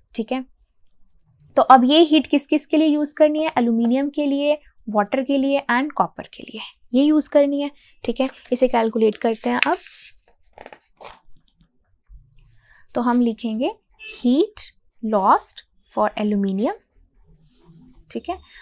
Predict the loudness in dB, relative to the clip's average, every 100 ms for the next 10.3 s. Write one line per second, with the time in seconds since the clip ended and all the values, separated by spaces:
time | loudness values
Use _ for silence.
0 | -8 -6 -2 0 0 -2 -2 -2 -4 -8
1 | -2 0 0 -4 -12 _ _ -10 -6 -4
2 | -4 -8 -18 _ -20 -20 -20 _ _ _
3 | _ _ _ _ -20 -20 _ _ -12 -8
4 | -8 -10 -20 -4 -2 0 -2 -2 -4 -2
5 | -4 -4 -4 -6 -8 _ _ _ -6 -4
6 | 0 0 0 -4 -2 -2 -2 -4 -4 -6
7 | _ _ -20 -20 -20 -18 -18 -4 2 2
8 | 0 -10 -18 _ -2 0 0 -4 -20 _
9 | -6 0 2 2 -2 -6 -14 _ -12 -2
10 | 0 2